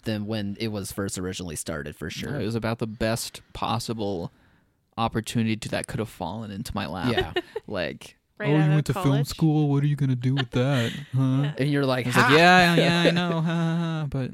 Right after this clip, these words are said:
Speaker 2: it's all, I'm already, it's already over." And then I wake up, I sleep in till, like, one P M one day. I roll over in bed and check my phone, and there's this job listing. I was like, "Oh, this seems cool." And then boom. <laughs>
Speaker 1: And it's
Speaker 3: Yeah.
Speaker 1: been magic ever since.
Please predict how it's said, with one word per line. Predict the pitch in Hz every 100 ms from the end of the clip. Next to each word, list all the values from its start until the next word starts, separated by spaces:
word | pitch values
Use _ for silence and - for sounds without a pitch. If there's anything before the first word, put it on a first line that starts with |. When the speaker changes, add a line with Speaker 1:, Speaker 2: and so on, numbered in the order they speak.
| -
Speaker 2:
it's | 131 135
all, |
I'm | 131 127
already, | 139 135 131
it's | 127
already | 139 135 135
over." | 143 127 123 - - _ _ _ _
And | 104
then | 110 110 110 113 _ _ _ _ -
I | 110
wake | 110 110
up, | 117 110 117
I |
sleep | - - 117 117 110
in | 113
till, | 120 113
like, | 101 - _
one | 113 98 117
P | 120 117
M | 110 120
one | 120 117
day. | 113 117 120 - - - -
I |
roll | 110 113 113
over | 117 120
in | 113 110
bed | 104
and | 113
check | - 117 110
my | 110
phone, | - 110 113 123
and | 113
there's | 110 113 123
this | 113 - -
job | 117 110 113
listing. | 127 120 - 123 131 -
I |
was | 151
like, | - - _ _
"Oh, | 240 240 - 175
this | 190
seems | - 233
cool." | - 120 147 - _ - - - -
And | 214 135
then | 135 131
boom. | 220 160 120 - - - - 220
<laughs> | 185 - 226 - _ - _ _ _ _ _ _ _ _
Speaker 1:
And | 123
it's | 120 117
Speaker 3:
Yeah. | -
Speaker 1:
been | 127
magic | 120 127 135 120
ever | 117
since. | 117 - - - - -